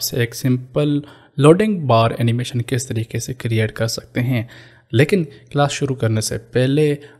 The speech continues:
हम पहले इस चीज़ के बारे में जान लेते हैं कि हम इस क्लास के अंदर overall इस एनिमेशन के अलावा आप कौन सी चीज़ें सीखने लगे हैं। तो सबसे पहले आप देखेंगे कि इस क्लास के अंदर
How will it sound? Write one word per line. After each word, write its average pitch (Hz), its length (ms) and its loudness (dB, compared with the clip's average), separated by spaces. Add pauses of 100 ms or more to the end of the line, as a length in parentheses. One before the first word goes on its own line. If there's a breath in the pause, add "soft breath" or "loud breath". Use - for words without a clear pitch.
हम 123 240 0 (380)
पहले 127 160 0
इस 151 300 -2
चीज़ 127 220 -2
के 123 140 -2
बारे 113 240 2
में 117 140 0
जान 110 240 -2
लेते 110 260 -4
हैं 120 220 -2
कि - 140 -14
हम 131 200 0
इस 135 80 2
क्लास 143 300 -4
के - 100 -6
अंदर 147 160 0 (180)
overall 151 460 6 (380 loud breath)
इस 135 160 0 (120)
एनिमेशन 151 440 2 (120)
के 156 60 0 (140)
अलावा 147 360 4
आप 113 220 0
कौन 127 140 -2
सी 123 120 -8
चीज़ें 120 300 -4
सीखने 113 320 -6
लगे 113 240 -2
हैं। - 240 -10
तो 190 100 -4
सबसे 185 280 2
पहले 196 220 2
आप 151 80 4
देखेंगे 147 460 -2
कि 160 100 -2
इस 156 160 -2
क्लास 143 240 -4
के 143 100 -6
अंदर 131 240 -2